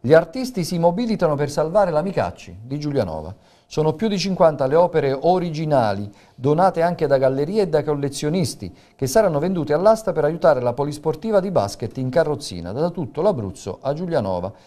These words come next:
Chi partecipa, eh, da Mürer a Cascella, ai teramani Montauti e Falconi."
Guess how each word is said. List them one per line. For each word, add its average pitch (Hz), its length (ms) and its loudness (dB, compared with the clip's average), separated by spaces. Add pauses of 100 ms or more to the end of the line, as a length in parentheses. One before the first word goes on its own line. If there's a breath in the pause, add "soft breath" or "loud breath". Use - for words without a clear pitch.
Chi 123 160 -4
partecipa, 165 800 0 (440 soft breath)
eh, 110 240 0
da 117 160 6
Mürer 208 600 2
a 117 160 2
Cascella, 208 760 0
ai 131 140 0
teramani 139 480 0
Montauti 147 540 0
e 143 40 -4
Falconi." 78 680 -6